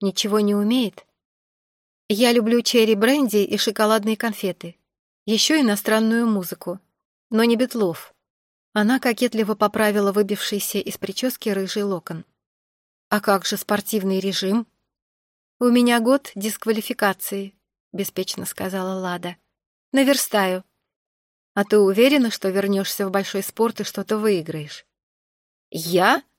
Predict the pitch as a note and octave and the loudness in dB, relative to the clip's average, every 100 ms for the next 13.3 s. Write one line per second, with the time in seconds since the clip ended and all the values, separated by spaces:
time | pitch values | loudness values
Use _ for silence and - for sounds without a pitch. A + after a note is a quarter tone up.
0 | _ _ _ _ _ G#3+ G3 F#3+ F#3+ G3 | _ _ _ _ _ -2 0 0 -2 -4
1 | F#3+ G3 F#3 - A#3 - G3+ G#3 G3 G3 | -2 -4 -4 -2 -2 -2 -6 -4 -2 -4
2 | G3+ G3 G3 G3 F#3 E3+ E3 - _ _ | -6 -6 -4 -4 -4 -6 -10 -14 _ _
3 | _ _ _ G3 G3+ C4+ C4 A#3 A#3+ A#3 | _ _ _ 0 4 4 4 4 6 4
4 | A#3 - A#3+ - A3 - A3 A3 A#3 - | 2 2 0 0 -2 0 2 2 0 -2
5 | A#3+ - G#3+ D#3 - - - _ - D#4+ | -2 2 2 0 -6 -14 -20 _ 4 6
6 | B3 F3+ _ _ - G#3+ - C#4 G#3+ G#3+ | 4 0 _ _ -6 -2 0 0 2 2
7 | G3 G3 G#3 G3 F#3+ G3+ F#3 F#3+ - _ | 2 0 0 -2 0 -2 -2 -8 -16 _
8 | _ _ _ _ _ _ - F#3+ G#3 A3 | _ _ _ _ _ _ -4 0 4 4
9 | A3+ - _ _ _ _ - G#3 F#3 F#3 | 2 -4 _ _ _ _ -8 -6 -4 -4
10 | - F#3+ G3 F#3+ F3+ - _ _ _ _ | -6 -8 -6 -6 -6 -12 _ _ _ _
11 | _ - A#3+ A3 G3+ F3 G3 A3+ C4+ B3 | _ 0 4 4 4 0 2 4 2 2
12 | B3+ - G3 - G3+ G#3+ A3 F#3+ F3 - | -2 -4 -2 2 2 0 -2 -4 -6 -4
13 | F#3+ - F#3+ | -4 -4 -8